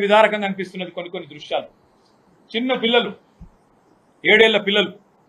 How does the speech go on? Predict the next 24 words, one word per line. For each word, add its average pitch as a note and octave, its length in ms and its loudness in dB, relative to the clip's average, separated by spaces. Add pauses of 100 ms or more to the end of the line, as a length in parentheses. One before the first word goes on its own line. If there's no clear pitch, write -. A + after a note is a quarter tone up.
(340)
పుస్తకాలు A#3 500 4
తీసుకుంటామంటే A3+ 640 -4
కూడా G#3 140 4 (640)
వారికి F#3 260 6
ఒక F#3 160 -6
పది F3 180 0
నిమిషాలు G#3 320 0
టైమ్ F#3+ 200 -2
ఇవ్వకుండా F3+ 320 0 (600)
మెడలు A3+ 280 4
బట్టి A#3+ 240 0
బయటికి G#3+ 340 -4
నూకేసి, G3 440 -12 (720)
వాళ్ళ G#3 160 10 (120)
తల్లిదండ్రులు A#3 480 0
వాళ్ళ G#3 120 6 (100)
కళ్ళ G#3 220 0
ముంగటనే A#3 360 -2 (500)
పెట్రోల్ A#3+ 380 2
పోసుకుంటే G#3+ 420 0 (500)
ఆ E3+ 100 4 (100)
పిల్లలు G#3 300 -2 (400)
ఆ - 20 4 (140)
బాధను G#3 340 6